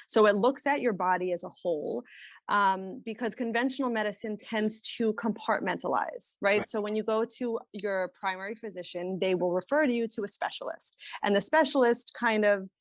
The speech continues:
Speaker 1: is focused on the different body parts. So you go to a neurologist for your headache, you go to a gastroenterologist for your stomach, you go to a podiatrist for your foot.
Speaker 2: Right.
Speaker 1: But functional medicine looks at the body as a whole and understands that everything is connected and it all stems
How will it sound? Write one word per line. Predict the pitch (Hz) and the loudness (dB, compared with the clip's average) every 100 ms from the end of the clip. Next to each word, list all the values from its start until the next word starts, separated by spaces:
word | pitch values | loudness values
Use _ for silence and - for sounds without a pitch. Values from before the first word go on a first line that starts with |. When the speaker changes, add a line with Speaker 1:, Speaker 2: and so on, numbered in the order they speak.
| _ _ _ | _ _ _
Speaker 1:
is | 220 | -6
focused | - 226 214 220 - | 0 0 2 0 0
on | 208 202 | -2 0
the | |
different | 202 214 214 190 | 0 -2 -2 -4
body | 185 165 170 | -2 -2 -4
parts. | - - - | -14 -16 -10
So | 190 | -8
you | 190 | -2
go | 190 | 2
to | 185 | 4
a | 180 | 2
neurologist | 180 247 277 269 277 277 | 2 4 4 4 0 -4
for | - | -4
your | 214 | -6
headache, | 202 202 196 190 | -4 -4 -4 -6
you | - - | -8 -4
go | 170 170 | -2 -2
to | |
a | 175 | -4
gastroenterologist | 165 233 240 254 226 226 208 185 185 185 | 0 0 0 -2 -4 -2 -2 -2 -4 -10
for | - | -14
your | - | -12
stomach, | - - 226 214 214 | -6 2 4 4 0
you | 202 | 0
go | 185 | 2
to | 180 | 2
a | |
podiatrist | 170 196 233 226 226 233 - | 0 0 4 4 2 -6 -14
for | 220 | -14
your | 196 - | -14 -10
foot. | - 143 - _ _ - | -8 -8 -10 _ _ 0
Speaker 2:
Right. | - - | 2 4
Speaker 1:
But | 196 - _ - - | 2 0 _ -10 -2
functional | 285 370 - 262 | 0 0 -2 0
medicine | 190 165 175 190 175 190 - _ _ _ | 0 0 -4 -6 -6 -6 -12 _ _ _
looks | 180 220 170 | -2 0 2
at | 285 | -2
the | 262 | 0
body | 208 190 180 | 2 2 2
as | 180 170 | -2 -6
a | |
whole | - 170 156 156 | -8 -4 -2 -2
and | - 202 | -4 -2
understands | 208 220 220 190 175 175 | -2 -2 -2 -4 -2 -2
that | 165 - | -2 0
everything | 214 262 254 | 2 2 0
is | 226 196 | -2 -4
connected | 202 170 - - 185 208 - | -8 -8 -8 -4 -4 -4 -4
and | 208 | 0
it | 196 - | 0 4
all | 226 233 226 - | 4 6 4 -2
stems | - - 247 226 196 190 | -14 -4 -2 -2 -4 -8